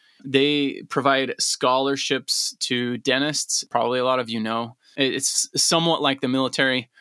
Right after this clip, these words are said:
where you can essentially apply and they'll pay for X amount of years of your school, and whatever number of years that is, you basically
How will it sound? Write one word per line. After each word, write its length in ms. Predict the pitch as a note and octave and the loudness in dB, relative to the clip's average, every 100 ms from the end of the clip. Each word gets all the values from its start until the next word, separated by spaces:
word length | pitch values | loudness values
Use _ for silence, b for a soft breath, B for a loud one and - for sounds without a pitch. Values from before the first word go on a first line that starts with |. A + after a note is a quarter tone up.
| b | b
where 380 | B2+ B2 A#2 A2 | 0 2 2 0
you 200 | C3+ C3+ | 0 -2
can 340 | C3+ B2 A2 - | 0 -2 -2 -4
essentially 640 | C3 C#3 B2+ C3 A#2 A2 - b b b | -2 0 0 -2 -2 -4 -8 b b b
apply 760 | C3 - F3 E3 E3 D#3 C#3 F3 | -6 4 4 6 4 2 -2 -4
and 480 | C3+ B2 B2 A#2+ A#2+ | 0 2 0 0 0
they'll 160 | C#3 | 0
pay 300 | C3+ C#3 C3 | 2 2 2
for 460 | B2+ C3 B2 A#2+ A#2+ C#3 | 0 -2 0 0 -2 -2
X 220 | D3 C#3 C#3 | -2 0 0
amount 280 | C3 B2 | 2 2
of 100 | A2+ | -2
years 440 | G#2+ C3 D3 C#3+ C3 | -2 0 2 0 -2
of 200 | B2+ A#2 | -4 -4
your 80 | A#2+ | -4
school, 500 | - D3+ C#3 C3 - B B - | -2 2 2 0 -4 B B 0
and 300 | B2 A#2 A2 | 2 2 -2
whatever 580 | C3 B2+ C3+ C3+ B2+ A#2 | 0 2 2 2 0 -2
number 260 | C#3+ B2 B2 | -2 0 0
of 100 | A2 | -2
years 360 | A#2+ B2+ A#2+ | -2 -2 0
that 160 | C3+ B2 | 0 0
is, 280 | B2+ B2 - | 0 -2 -4
you 160 | C3 A#2+ | -2 0
basically 460 | C3+ C3+ C3 A2+ | 0 -2 -4 -4